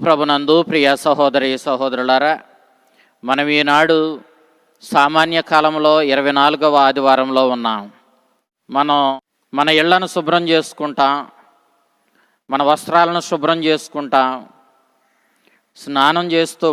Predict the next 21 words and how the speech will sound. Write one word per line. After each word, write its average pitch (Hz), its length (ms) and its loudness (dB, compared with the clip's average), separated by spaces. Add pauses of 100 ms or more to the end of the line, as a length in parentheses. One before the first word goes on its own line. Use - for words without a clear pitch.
(100)
ఉంటాం, 135 280 0 (920)
పాత్రలు 165 540 0
శుభ్రం 165 400 -4
చేసుకుంటూ 151 520 -4 (120)
ఉంటాం. 120 280 -2 (760)
ఈ 143 100 -2 (100)
రీతిగా 170 400 2 (300)
మనము 143 420 0
అనేక 170 240 2 (120)
పనులు 165 340 2 (180)
అనునిత్యం 165 520 -2 (120)
మన 139 120 -2 (100)
ఇళ్లల్లో 151 500 0
చేసుకుంటూ 147 560 -6 (140)
ఉంటాం. 110 280 -4 (720)
కానీ 175 300 0 (1300)
మనం 160 200 0 (140)
చేసే 185 280 0 (120)
ఈ - 20 0 (120)
పనుల 175 260 4 (100)
వల్ల 165 180 2